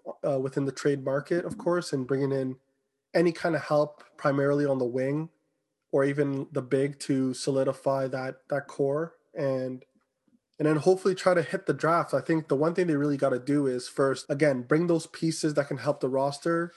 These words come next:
either through veterans or any kind of stars, um, that they can acquire. And then number two,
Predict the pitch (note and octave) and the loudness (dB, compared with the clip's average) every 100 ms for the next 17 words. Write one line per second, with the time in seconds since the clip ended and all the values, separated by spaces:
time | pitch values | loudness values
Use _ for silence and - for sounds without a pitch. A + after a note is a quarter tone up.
0 | _ - D#3+ D3+ - C#3+ B2+ D3+ D3+ D3+ | _ -2 2 2 2 0 4 2 4 0
1 | D#3 D3+ C#3 C3+ D3 C#3+ D#3 C#3 B2+ - | 0 0 0 -2 -2 -2 -2 0 -2 -6
2 | - D3+ C#3+ D3 C#3+ C3+ - D3 C3+ C3 | 0 2 4 2 0 -2 -2 -2 0 -2
3 | B2+ C3+ C3+ C#3+ C3 - D3 C#3+ F3 F#3+ | -4 -4 -4 -2 -4 -2 0 2 0 0
4 | F#3+ D3 C#3+ D3 D#3+ - F#3+ F#3 B2+ | 0 0 2 0 -2 -4 -2 -2 -2